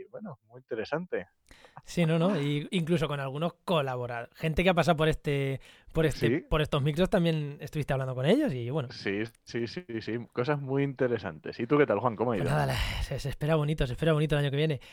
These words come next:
Speaker 2: Pues yo bien, lo mismo,
Speaker 1: <laughs>
Speaker 2: intentando cerrar proyectos para irme a, a ver a la familia sin,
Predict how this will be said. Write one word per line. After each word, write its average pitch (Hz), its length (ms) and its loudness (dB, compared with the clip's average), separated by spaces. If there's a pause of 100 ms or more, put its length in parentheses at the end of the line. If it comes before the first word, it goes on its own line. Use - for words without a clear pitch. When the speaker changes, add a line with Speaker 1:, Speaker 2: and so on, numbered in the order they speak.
Speaker 2:
Pues 160 180 2
yo 185 140 8
bien, 175 280 6
lo 143 120 0
mismo, 160 280 2
Speaker 1:
<laughs> - 0 -
Speaker 2:
intentando 151 520 0
cerrar 170 340 4
proyectos 175 760 4
para 135 520 -2
irme 135 1000 -2
a, - 440 -14
a - 20 -10
ver 139 140 -2
a - 20 0
la 131 100 0
familia 131 380 -2
sin, 131 320 -4